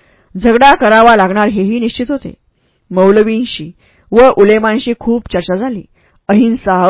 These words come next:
असहकार वगैरेचा कीस निघाला. "अहिंसेचा मार्ग संपूर्णपणे मान्य असेल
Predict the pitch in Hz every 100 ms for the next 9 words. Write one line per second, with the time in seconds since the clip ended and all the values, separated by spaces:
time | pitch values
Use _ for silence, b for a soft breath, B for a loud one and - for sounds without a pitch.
0 | 214 240 214 214 226 214 175 175 208 202
1 | 185 - _ _ _ - 240 240 185 165
2 | 196 190 _ _ _ _ 233 254 254 269
3 | 247 240 196 190 190 190 165 175 220 220
4 | 226 202 175 185 208 247 190 170